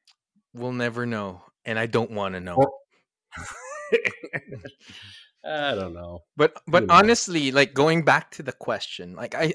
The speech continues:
Speaker 1: I, I have a feeling that he will come back. Um, he does have some, uh, uh, businesses in the U S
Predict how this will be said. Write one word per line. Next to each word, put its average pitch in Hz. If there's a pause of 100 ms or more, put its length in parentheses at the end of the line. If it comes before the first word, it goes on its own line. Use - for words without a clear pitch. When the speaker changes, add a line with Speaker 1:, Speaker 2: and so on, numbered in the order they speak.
Speaker 1:
I, 151 (160)
I 139
have 165
a 185
feeling 151
that 131
he 127
will 117
come 107
back. 95 (540)
Um, 110
he 131
does 127
have 113
some, 113
uh, 107 (600)
uh, 98
businesses 101
in 98
the 101
U 101
S -